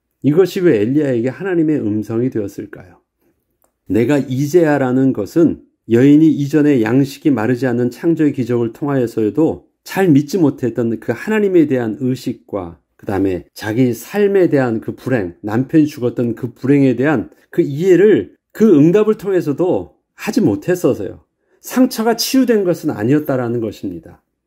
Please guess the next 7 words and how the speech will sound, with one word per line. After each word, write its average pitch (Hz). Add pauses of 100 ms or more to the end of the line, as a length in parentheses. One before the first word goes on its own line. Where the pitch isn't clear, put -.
(200)
그런데 143
하나님 202
말씀에 147
대한 139
그 143
인식이 131
이제서야 139